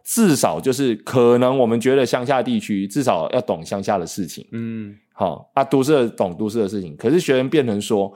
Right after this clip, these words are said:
Speaker 2: 什么都不懂。
Speaker 1: 他，对，什么都不懂。
Speaker 2: 嗯。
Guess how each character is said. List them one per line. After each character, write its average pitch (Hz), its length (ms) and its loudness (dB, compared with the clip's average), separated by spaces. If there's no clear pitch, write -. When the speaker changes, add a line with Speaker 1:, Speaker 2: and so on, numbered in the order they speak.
Speaker 2:
什 - 160 -10
么 127 100 2
都 127 80 0
不 135 100 -2
懂。 135 140 -2
Speaker 1:
他， - 80 -18
对， 104 380 2
什 - 180 -6
么 98 80 -2
都 110 140 0
不 120 100 -4
懂。 92 240 -4
Speaker 2:
嗯。 - 80 -20